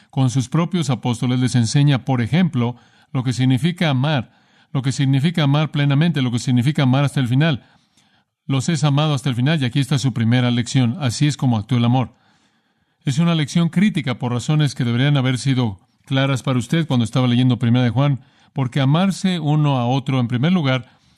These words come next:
nos asegura de nuestra salvación. ¿Se acuerda usted de lo que Juan dijo? "Cuando usted ama, quita el temor frente al juicio". El amor perfecto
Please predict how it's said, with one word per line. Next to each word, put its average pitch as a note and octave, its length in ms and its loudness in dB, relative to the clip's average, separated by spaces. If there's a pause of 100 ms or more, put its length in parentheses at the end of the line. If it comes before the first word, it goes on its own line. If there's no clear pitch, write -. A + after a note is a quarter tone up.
(120)
nos C#3 220 0
asegura C#3 600 0
de A#2+ 100 -2
nuestra B2 320 -4
salvación. B2+ 640 0 (880)
¿Se - 120 -12
acuerda D#3+ 220 -2
usted D#3+ 200 -2
de E3+ 60 0
lo B2+ 80 -2
que A#2+ 120 -6
Juan B2 220 0
dijo? A#2+ 480 -2 (840)
"Cuando C3+ 240 0
usted C#3 280 -2
ama, C#3 520 -2 (460)
quita D#3 340 -2
el B2 160 -6
temor A#2+ 760 0
frente B2+ 340 -2
al A2+ 80 -4
juicio". A2 440 -6 (560)
El C#3 140 0
amor F3+ 220 0
perfecto C#3+ 800 -4